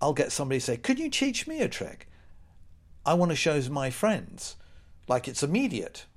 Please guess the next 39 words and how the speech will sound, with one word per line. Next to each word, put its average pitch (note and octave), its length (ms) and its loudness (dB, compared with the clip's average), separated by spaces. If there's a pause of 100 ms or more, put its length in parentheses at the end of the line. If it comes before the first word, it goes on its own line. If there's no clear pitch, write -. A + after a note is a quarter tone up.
(160)
"Oh, C3+ 460 6
okay C3+ 400 4
then, F#2+ 420 2
uh, G#2+ 220 -2
let's, A#2 540 -4
let's B2+ 260 -4
teach A#3 280 -4
you D#3+ 80 0
something." G#2 380 -4
I A#2+ 60 -4
mean, A2 140 -6
you F#2+ 100 -6
could, C#3+ 360 4
you B2 120 2
could, A#2+ 300 2 (460)
you B2 180 4
could B2 200 2
teach B2+ 280 2
them A2+ 200 2
some A2+ 720 -4
generic, A2+ 540 -2
easy G#2 280 -4
to - 100 -10
do G#2+ 160 -4
trick, - 320 -2
but C3+ 180 2 (240)
in A#3 140 0
a A3+ 80 2
way, D#3+ 600 -2 (300)
I D3+ 120 0
never D3+ 260 2
do, D3 340 2
because A2 280 -4
I D3+ 60 2
think, D#3+ 220 -4
"Well, D3+ 320 -2 (220)
why D3 160 2
should C4+ 240 0
I?" - 300 -2